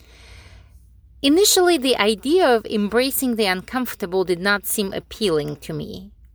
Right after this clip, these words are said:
I associate it with giving something up, or even pain. However, in the episode twenty,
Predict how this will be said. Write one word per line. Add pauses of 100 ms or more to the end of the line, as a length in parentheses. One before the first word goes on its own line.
I
associate
it
with
giving
something
up, (480)
or
even
pain. (760)
However,
in (160)
the
episode
twenty,